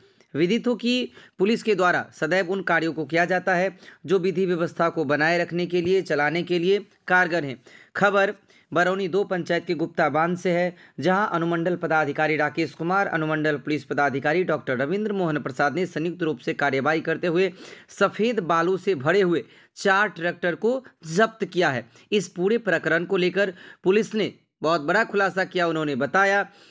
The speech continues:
कि सूचना मिली कि चार ट्रैक्टर जो अवैध रूप से सफेद बालू खनन में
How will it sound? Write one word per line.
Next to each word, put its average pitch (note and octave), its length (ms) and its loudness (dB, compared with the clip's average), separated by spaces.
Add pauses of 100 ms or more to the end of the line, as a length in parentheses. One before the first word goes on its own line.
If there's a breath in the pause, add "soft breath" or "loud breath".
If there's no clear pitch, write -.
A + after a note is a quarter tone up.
(120)
कि F#3+ 140 0
सूचना F#3 460 0
मिली F#3+ 300 0
कि C#3 160 -8
चार E3+ 440 2
ट्रैक्टर E3+ 600 -2 (300 loud breath)
जो F#3+ 180 2
अवैध G3 600 2
रूप F#3 220 2
से F#3+ 200 -2
सफेद F3 440 -2
बालू D#3+ 320 0
खनन D#3 340 -2
में F3+ 240 0